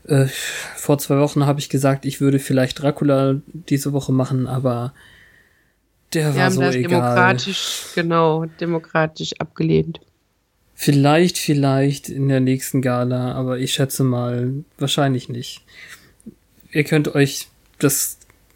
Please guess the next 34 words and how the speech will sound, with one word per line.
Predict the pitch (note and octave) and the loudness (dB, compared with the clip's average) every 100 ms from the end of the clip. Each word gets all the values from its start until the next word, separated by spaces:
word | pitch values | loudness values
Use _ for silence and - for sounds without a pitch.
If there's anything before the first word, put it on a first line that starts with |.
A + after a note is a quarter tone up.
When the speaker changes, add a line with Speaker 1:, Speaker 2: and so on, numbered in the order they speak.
| _ _ - | _ _ -8
Speaker 1:
gerne, | D3 C#3+ D3+ C#3+ C#3 C3+ C3 C3+ C3+ C3 C#3 | -4 -2 0 0 0 0 0 0 -2 -4 -10
also, | D3 D3 C#3+ | -4 -2 -2
also | D3 C#3+ | -2 -2
schreibt | C#3+ E3 D#3+ | 0 -2 0
mich | D3 | 2
einfach | C#3+ D3 D3 | 0 0 -4
halt | - C#3+ - | -2 -4 0
mit | C#3 C#3 - | 0 -2 -8
P-, | - E3 | -12 -12
Privatnachricht | - C#3 C#3 C#3 C#3 C3+ C3+ - - | -2 0 0 0 2 2 0 -6 -6
auf | C#3 - | -6 -2
Twitter | C#3+ C3+ B2+ | -4 -2 -2
an, | C3+ C3+ | 0 2
dann | C3 C3 | 0 0
schicke | C#3+ C3+ | -4 -4
ich | B2+ | -6
euch | B2+ C#3 | -6 -6
ein | |
Foto | - C#3+ C3+ | -2 0 0
von | - C3 | -2 -2
der | B2+ | 0
Seite, | C#3 B2+ - D3+ | -2 -2 -4 -4
wenn's | C3+ - | -4 -2
euch | B2 C3+ - - - - - - | -2 -2 -4 -14 -14 -14 -16 -4
brennend | D#3 C#3 D3+ D3 C3+ | 0 2 4 4 2
interessiert, | C3+ - C#3 - C#3+ C#3 - | 0 -2 -6 -2 0 0 0
aber | C3 C3+ | -4 -2
ich | B2 - | -2 -2
glaube, | B2 B2 A#2+ B2+ - - - - - _ _ _ _ _ - | -2 -2 -2 -6 -10 -20 -20 -20 -20 _ _ _ _ _ -4
das | C#3 - | -4 0
wird | C#3 | 0
nicht | C3+ - | -2 0
passieren. | C#3 - C#3+ C#3 C#3 - - - _ - - | 0 2 2 0 0 -6 -8 -20 _ -20 -14
<laughs> | - | -6